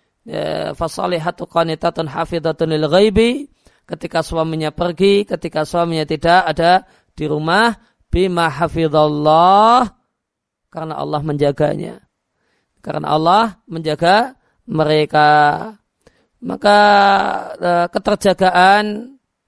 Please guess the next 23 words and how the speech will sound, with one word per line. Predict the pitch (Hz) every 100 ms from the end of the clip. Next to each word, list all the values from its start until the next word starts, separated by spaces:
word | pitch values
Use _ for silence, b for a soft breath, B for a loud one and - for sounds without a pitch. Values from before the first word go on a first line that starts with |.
| _
ya, | 160 160 165 170 170 - -
itu | 175 185
adalah | 170 151 160 170 190 196 - _ _ _
datang | - 180 180 175
dari | 156
Allah | 156 170 170
Subhanahu | 160 156 156 170 170 151 165 214 160
wa |
taala. | 147 151 147 147 147 143 190 _ _ _ _ _ _
Tidak | 208 175
ada | 180 170 170 156
orang | 160 165
yang | 156 165 170
terjaga | 151 - 170 180 196 214 226 190
sehingga, | 175 160 156 156 151 147 147 156 208 _ _ _
ya, | 147 151 101 - - 151 147 - - _
tenang | 175 185 180
dalam | 165 160 160
kebaikan, | 160 147 156 185 196 208 214 208
tenang | 170 165 156
dalam | 156 151
amal | 147 151 147
saleh, | 185 196 226 220